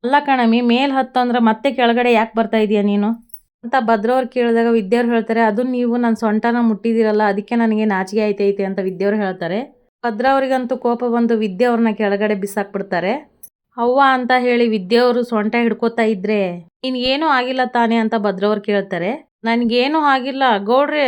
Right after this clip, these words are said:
ಅದ್ಯಾಕ್ ನನ್ನನ್ನ ಕೆಳಗಡೆ ಬಿಟ್ಬಿಟ್ರಿ?" ಅಂತ ವಿದ್ಯೆಯವ್ರು ಕೇಳ್ತಾಳೆ. "ಸರಿ, ಇನ್ನೊಂದ್ಕಿತ ನಿನ್ನನ್ನ ಮೇಲಕ್ಕೆ ಎತ್ತುತ್ತೀನಿ, ನಿನ್ ಮೇಲಕ್ಕೆ ಹ-, ಹತ್ತಕ್ಕಾಗುತ್ತಾ ನೋಡ್ಬಾ" ಅಂತ ಭದ್ರವ್ರು ಹೇಳ್ತಾರೆ. ಮತ್ತೆ ಹತ್ತುತ್ತಾರೆ, ಮತ್ತೆ ಇಬ್ರು ಸೇರಿ ಬೀಳ್ತಾರೆ.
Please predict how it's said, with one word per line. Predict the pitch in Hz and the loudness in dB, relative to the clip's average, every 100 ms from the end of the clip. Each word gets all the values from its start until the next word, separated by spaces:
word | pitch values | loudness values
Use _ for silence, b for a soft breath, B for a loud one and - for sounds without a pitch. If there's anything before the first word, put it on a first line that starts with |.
| 214 | 2
ಅದ್ಯಾಕ್ | 208 196 262 294 | 0 0 0 0
ನನ್ನನ್ನ | 277 254 247 240 | -4 -2 -2 -2
ಕೆಳಗಡೆ | 214 226 220 247 | 0 0 0 0
ಬಿಟ್ಬಿಟ್ರಿ?" | 226 208 190 220 220 | -2 -4 -2 -4 -2
ಅಂತ | 220 214 | -2 0
ವಿದ್ಯೆಯವ್ರು | 208 196 180 208 | -2 -2 -2 -2
ಕೇಳ್ತಾಳೆ. | 196 202 190 185 165 220 _ | -2 -4 -4 -6 -6 -8 _
"ಸರಿ, | 302 320 285 | -4 -2 -2
ಇನ್ನೊಂದ್ಕಿತ | 254 277 277 277 277 | -2 -4 -4 -4 -4
ನಿನ್ನನ್ನ | 269 254 247 247 | -4 -2 -2 0
ಮೇಲಕ್ಕೆ | 240 233 247 254 | 0 0 0 -2
ಎತ್ತುತ್ತೀನಿ, | 247 240 247 233 | -4 -4 0 2
ನಿನ್ | 220 220 | 2 2
ಮೇಲಕ್ಕೆ | 220 220 240 240 | 2 0 -2 -2
ಹ-, | 220 202 175 | 0 0 0
ಹತ್ತಕ್ಕಾಗುತ್ತಾ | 170 - 247 240 226 226 226 | -2 -2 -2 2 0 0 0
ನೋಡ್ಬಾ" | 226 214 220 208 208 | 0 0 0 0 0
ಅಂತ | 202 202 202 | 0 -2 -4
ಭದ್ರವ್ರು | 185 180 202 202 | -4 -2 0 0
ಹೇಳ್ತಾರೆ. | 202 185 180 170 165 254 - _ _ _ _ - | -2 -4 -6 -8 -6 -8 -12 _ _ _ _ -6
ಮತ್ತೆ | 240 240 294 | -4 -2 0
ಹತ್ತುತ್ತಾರೆ, | 294 269 262 262 269 | 2 0 -2 0 0
ಮತ್ತೆ | 247 233 277 262 | -2 -2 0 -2
ಇಬ್ರು | 202 233 | -2 -4
ಸೇರಿ | 247 254 233 | -2 0 2
ಬೀಳ್ತಾರೆ. | 220 220 226 220 220 180 | 2 2 2 2 0 0